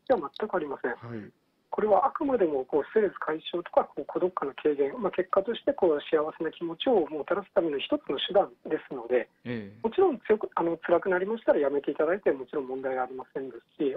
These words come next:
Speaker 1: 音楽を聴いたり、体を動かしたりして、気分を切り替えるというのも、あの、いいと思います。
Speaker 3: あー。
Speaker 1: ただ、あの、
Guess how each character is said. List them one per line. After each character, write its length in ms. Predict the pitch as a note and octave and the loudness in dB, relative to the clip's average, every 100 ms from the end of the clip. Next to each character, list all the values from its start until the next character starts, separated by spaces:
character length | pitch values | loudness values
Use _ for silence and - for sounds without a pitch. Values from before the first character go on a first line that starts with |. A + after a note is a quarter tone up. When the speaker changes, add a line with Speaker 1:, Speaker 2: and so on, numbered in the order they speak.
| - | -2
Speaker 1:
音 140 | D#3 | 2
楽 240 | D3+ - B2 | 2 2 -4
を 40 | |
聴 160 | - - | -4 -4
い 40 | |
た 100 | - | 0
り、 200 | F#3 C#3 - | 2 0 -2
体 260 | - C#3+ C#3+ | 0 4 4
を 80 | C#3 | 4
動 120 | D#3 | 2
か 120 | F#3+ | 0
し 80 | - | -2
た 120 | G3+ | -6
り 100 | G#3 | -6
し 80 | - | -2
て、 180 | C#4 G#3 _ _ _ | -2 -2 _ _ _
気 80 | - | -2
分 100 | D#3 | 0
を 20 | |
切 120 | - C#3+ | 0 -2
り 60 | |
替 100 | - | -2
え 20 | B2+ | 0
る 60 | |
と 180 | G#3 G#3+ _ - | 0 -4 _ -6
い 60 | A3+ | -2
う 40 | |
の 80 | C#4 | 0
も、 220 | F3 B2+ | 0 0
あ 60 | C#3+ | -2
の、 160 | C3+ C3+ | -2 -4
い 140 | B3+ | -6
い 40 | - | -8
と 80 | |
思 100 | C3+ | -10
い 20 | A2+ | -10
ま 60 | |
す。 160 | _ _ _ _ _ _ | _ _ _ _ _ _
Speaker 3:
あ 40 | A2+ | -12
ー。 200 | G#2 G#2 | -6 2
Speaker 1:
た 60 | |
だ、 120 | C#4 | 2
あ 40 | G#3 | 2
の、 400 | E3 D#3 D3+ | -2 -2 -2